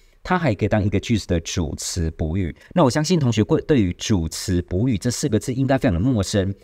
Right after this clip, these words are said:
我在这边很快的讲解一下哈。什么叫主词补语呢？来，顾名思义，补语的意思就是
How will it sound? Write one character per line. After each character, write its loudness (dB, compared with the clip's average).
我 0
在 2
这 2
边 4
很 -4
快 -2
的 0
讲 -4
解 -2
一 -4
下 2
哈。 2
什 2
么 6
叫 4
主 -2
词 -4
补 0
语 4
呢？ 2
来， 4
顾 6
名 6
思 0
义， 0
补 4
语 2
的 0
意 2
思 -2
就 2
是 0